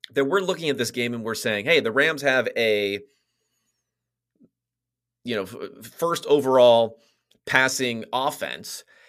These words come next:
and they have the eleventh overall passing defense efficiency offense." So they're the eleventh best team against the pass, and they're the best team passing the ball. Well, I'm a lot more confident that they're close to or, or at the best team passing the ball than I am that they are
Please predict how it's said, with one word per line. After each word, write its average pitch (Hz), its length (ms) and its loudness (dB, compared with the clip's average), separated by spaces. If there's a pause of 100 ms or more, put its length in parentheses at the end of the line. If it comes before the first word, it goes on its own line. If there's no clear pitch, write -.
(160)
and 113 220 -4
they 104 80 0
have 113 260 -2
the 131 120 0
eleventh 131 500 2
overall 101 400 0
passing 113 600 -4
defense 113 340 -10
efficiency 117 420 -8
offense." 80 340 -6
So 117 60 -8
they're 113 140 -2
the 113 100 -6
eleventh 123 400 -2
best 127 240 0
team 139 160 -4
against 120 220 -4
the 107 60 -8
pass, 123 340 -2
and 117 120 -6
they're 113 120 -2
the 113 80 -4
best 143 340 -2
team 113 240 -12
passing 131 380 -2
the 92 60 -10
ball. 87 260 -6 (440)
Well, 214 300 6
I'm 233 100 4
a 254 60 2
lot 294 160 4
more 277 140 4
confident 208 480 0 (320)
that 147 120 0
they're 147 300 8
close 180 400 -2
to 147 160 -6
or, 127 220 0 (320)
or 127 220 2
at 143 340 4
the 123 100 -6
best 139 340 4
team 123 460 -8
passing 165 480 0
the 92 60 -8
ball 87 360 -4 (380)
than 139 140 2
I 135 140 4
am 127 340 0
that 127 200 0
they 127 180 4
are 123 280 2